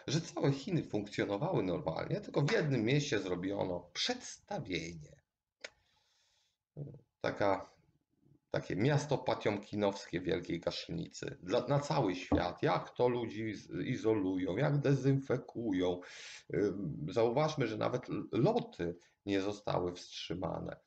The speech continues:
To wszystko działało. Tylko jedno miasto jako taki medialny, medialny straszak. No i potem oczywiście popatrzymy się tę, tą narrację przyjęło W H O i tutaj kto jest przewodniczącym W H O?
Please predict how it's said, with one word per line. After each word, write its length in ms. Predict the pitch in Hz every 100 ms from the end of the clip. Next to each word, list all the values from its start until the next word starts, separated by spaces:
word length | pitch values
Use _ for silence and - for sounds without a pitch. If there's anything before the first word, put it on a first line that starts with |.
| _
To 100 | -
wszystko 360 | 139 - - 254
działało. 680 | 233 226 120 - - - - _ _
Tylko 200 | - 202
jedno 420 | 208 262 180 151
miasto 460 | 107 127 151 - 113
jako 300 | 107 - -
taki 300 | - - -
medialny, 840 | 92 92 90 110 123 110 107 101 101 _ _ _ _ 92
medialny 640 | 90 87 92 104 98 90
straszak. 840 | - - 82 73 - - - _ _ - - _
No 180 | - 196
i 100 | 220
potem 400 | - 139 135 120
oczywiście 600 | 104 - - 110 - -
popatrzymy 640 | - - 95 - 90 110
się 160 | - -
tę, 380 | - 90 85 87
tą 180 | - 87
narrację 840 | 87 90 87 95 95 - - - - - _ _ _ -
przyjęło 460 | - 90 107 92 87
W 180 | 85 82
H 220 | - -
O 260 | 92 110 - -
i 120 | -
tutaj 260 | - 92 92
kto 240 | - 92
jest 360 | 90 90 87 -
przewodniczącym 840 | - 87 90 87 82 92 85 90
W 140 | 87 85
H 200 | - 87
O? 160 | 85